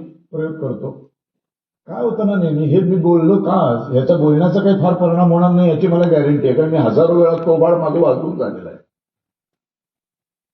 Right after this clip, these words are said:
राहत नाही हो, फार वाईट अवस्था.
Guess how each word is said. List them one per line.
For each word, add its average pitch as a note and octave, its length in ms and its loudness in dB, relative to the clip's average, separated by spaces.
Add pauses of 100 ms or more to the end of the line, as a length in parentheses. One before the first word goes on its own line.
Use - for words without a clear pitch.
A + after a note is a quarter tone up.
(760)
राहत E3+ 380 2
नाही C3 140 -2
हो, A#2 80 -2 (3000)
फार A3+ 140 -8
वाईट D#3 220 0
अवस्था. - 440 -6